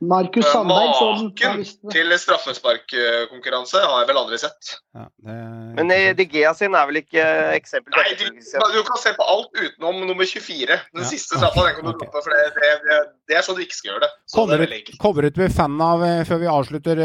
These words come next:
Speaker 3: eh, Brann Godset. Eh, har du allerede begynt å kikke på Salve T V, eller? Med Go-, Godsets egen kanal med Lars Jørgen Salvesen, eh, Joakim. Nå har jo putta han rett i mediafrontene med intervju med spillere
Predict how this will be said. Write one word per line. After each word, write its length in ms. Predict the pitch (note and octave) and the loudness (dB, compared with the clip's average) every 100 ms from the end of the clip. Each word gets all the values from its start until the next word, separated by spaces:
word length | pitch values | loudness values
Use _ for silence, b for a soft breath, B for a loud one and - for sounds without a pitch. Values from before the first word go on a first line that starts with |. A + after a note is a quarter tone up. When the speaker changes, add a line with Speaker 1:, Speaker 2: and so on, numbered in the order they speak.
| D#3 | 0
Speaker 3:
eh, 40 | |
Brann 260 | D3 D3 D#3 | 0 0 0
Godset. 360 | D3 - E3 | -2 0 0
Eh, 280 | F3 D#3+ D#3+ | 2 2 4
har 100 | D#3+ | 6
du 80 | F3 | 6
allerede 320 | E3 D#3+ D#3+ | 4 2 2
begynt 160 | D3+ C#3 | 0 0
å 80 | D#3+ | -2
kikke 300 | F3+ - - | -4 -4 0
på 100 | D3+ | 0
Salve 440 | - D#3 A#2 G#2 | 2 0 0 -2
T 200 | G#2 C3 | 2 2
V, 100 | C3 | 2
eller? 260 | G#3+ C4+ E3 | 2 2 2
Med 320 | E3 E3 E3 | 2 2 2
Go-, 380 | D3 D3 C#3 D3 | 2 4 4 2
Godsets 380 | C#3 C3 D#3+ D3+ | 0 -2 -2 0
egen 280 | C#3 C3 C#3+ | -2 -2 -2
kanal 420 | D3+ A#2+ A2 A#2+ | 0 2 0 0
med 640 | C#3 C#3+ C#3 C#3 C#3 C#3 | -2 -2 -4 -4 -4 -2
Lars 160 | C#3 C3+ | 0 2
Jørgen 240 | B2+ C#3+ | 0 0
Salvesen, 540 | C#3 B2 A2 - B2+ C3 | 0 0 0 0 0 0
eh, 140 | C3 | 2
Joakim. 380 | C3+ D3 G3+ C4 | 4 2 2 0
Nå 100 | G#3+ D3 | 2 4
har 100 | D3+ | 2
jo 0 | |
putta 340 | F3 D#3+ - C#3 | 4 0 2 2
han 160 | B2+ C3 | 2 2
rett 320 | C#3+ A#2+ - | -2 -2 -4
i 40 | D3 | -4
mediafrontene 680 | A#2+ A2 B2 C#3+ C3+ A3+ B3 | -2 0 0 2 -2 -2 0
med 100 | F#3+ C#3 | 0 0
intervju 220 | - B2 C3+ | 2 2 2
med 100 | D3+ | 0
spillere 460 | - D3 A2+ G#2 | -2 -2 -2 0